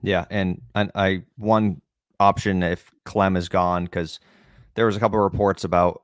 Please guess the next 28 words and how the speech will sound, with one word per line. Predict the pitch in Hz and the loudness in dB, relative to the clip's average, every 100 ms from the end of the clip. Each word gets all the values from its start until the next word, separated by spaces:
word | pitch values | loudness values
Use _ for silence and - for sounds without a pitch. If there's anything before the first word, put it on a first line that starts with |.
| - | -4
I, | 95 95 | -2 0
I | 98 | 2
know | 101 95 | 2 0
his | 85 | -2
health | 98 90 87 | -2 -2 -2
is | 82 | -4
not | 87 85 | -4 -2
in | 92 | -4
great | 92 90 - | -4 -4 -4
shape, | 98 92 | -6 -6
but | - | -6
even | 101 95 95 | -6 -4 -4
if | 92 | -6
he | 98 87 78 _ _ _ _ _ _ _ | -6 -8 -10 _ _ _ _ _ _ _
is | 104 92 | -2 -2
better | 90 95 98 104 | 2 2 4 2
by | 95 | 2
next | 92 95 - | 2 0 -4
season, | 101 95 104 101 | -6 -2 -4 -2
I | 90 | -2
don't | 92 | -2
know | 90 87 | 0 -2
if | |
he's | 87 82 | -4 -6
gonna | 85 | -6
be | 80 85 78 _ _ _ - | -4 -6 -8 _ _ _ -4
around. | 98 85 85 95 110 - _ _ _ _ _ - | 0 0 0 -2 -6 -12 _ _ _ _ _ -14
Um, | 50 50 50 | -10 -8 -10